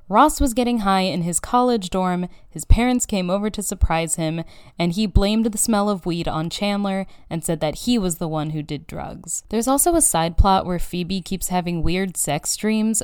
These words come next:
first about Jacques Cousteau, and then about <laughs> Monica and Ross's dad, Mister Geller. This earns my number one spot because it encapsulates everything that makes the Thanksgiving episodes great.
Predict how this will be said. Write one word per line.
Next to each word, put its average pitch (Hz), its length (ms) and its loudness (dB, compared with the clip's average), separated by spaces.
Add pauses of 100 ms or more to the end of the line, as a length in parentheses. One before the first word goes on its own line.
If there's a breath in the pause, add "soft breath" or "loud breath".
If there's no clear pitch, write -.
first 226 300 -6
about 262 280 0
Jacques 180 320 -2
Cousteau, 170 680 -2 (280 soft breath)
and 180 200 0
then 233 440 4 (280 soft breath)
about 175 300 2
<laughs> - 0 -
Monica 208 520 6
and 202 320 4
Ross's 180 540 0
dad, 196 580 2
Mister 185 420 -6
Geller. 170 540 -6 (300 soft breath)
This 339 260 10
earns 233 260 2
my 254 120 2
number 202 240 2
one 185 180 -2
spot 151 400 -2
because 170 260 -6
it 180 60 -6
encapsulates 190 840 0 (100)
everything 202 480 -2
that 175 160 -6
makes 165 320 -4
the 156 180 -6
Thanksgiving 180 540 -6
episodes 165 480 -4
great. - 540 -10